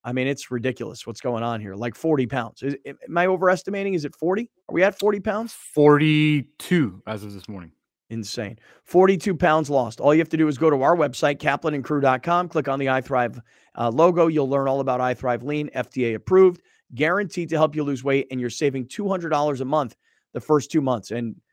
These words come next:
Speaker 1: I mean, have we picked a better guinea pig? I mean, right, this guy buys his house through our sponsors. This guy loses weight through our sponsors. This guy buys cars through our sponsors. I mean,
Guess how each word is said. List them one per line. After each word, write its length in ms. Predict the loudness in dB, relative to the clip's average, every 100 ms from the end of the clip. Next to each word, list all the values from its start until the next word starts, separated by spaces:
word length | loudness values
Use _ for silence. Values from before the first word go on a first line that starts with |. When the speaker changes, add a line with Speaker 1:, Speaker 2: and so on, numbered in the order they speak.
| _ _ _ -6
Speaker 1:
I 40 |
mean, 160 | -4 -2
have 100 | -2
we 140 | -2
picked 240 | 0 0
a 80 | -2
better 260 | 2 2 2
guinea 300 | 0 0 0
pig? 320 | 0 -2 -4
I 80 | -4
mean, 140 | -2
right, 180 | 2 0
this 140 | -2 0
guy 140 | 0
buys 360 | 2 0 2 0
his 140 | -2
house 260 | -2 -2 -4
through 160 | 2
our 160 | 4 2
sponsors. 560 | -2 -6 -6 -8 -10 -12 _ _
This 80 | -6
guy 180 | 0 0
loses 460 | 2 0 2 0 2
weight 240 | 0 0
through 160 | -2 0
our 160 | -2
sponsors. 480 | -6 -10 -8 -6 -4
This 40 |
guy 140 | -2 -2
buys 380 | 2 2 2 0
cars 340 | -2 0 -2
through 140 | -4
our 120 | -4 -4
sponsors. 520 | -6 -8 -6 -8 -10 _ _ _ _ _ _ _
I 60 | -4
mean, 260 | -4 -4